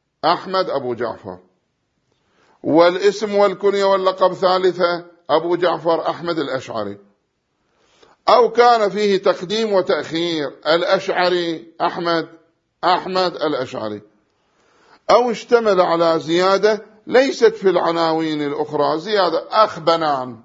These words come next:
شيخ القميين، أو غير ذلك، فقد ذكرناها كلها،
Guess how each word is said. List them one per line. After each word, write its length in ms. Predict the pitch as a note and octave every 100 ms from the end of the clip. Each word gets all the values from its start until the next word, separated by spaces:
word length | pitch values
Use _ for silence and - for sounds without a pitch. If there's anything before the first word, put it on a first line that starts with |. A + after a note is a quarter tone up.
| _ _ _ _ _ _ _ _ _ _ _ _ _ _ _ _ _ _
شيخ 400 | - G#3 G#3 -
القميين، 1000 | F#3+ E3 D#3+ D3 C3+ B2+ B2 A#2 A2 - _ _ _ _ _ _ _ _ _ _ _ _ _ -
أو 240 | - E4+
غير 240 | F3 D#3 C#3+
ذلك، 400 | C#3+ C3+ C3 C3+
فقد 420 | D#3 D3 B2+ A#2+
ذكرناها 600 | A#2+ C3+ B2+ C3+ A#2+ A#2
كلها، 520 | A#2+ A#2 A#2 A2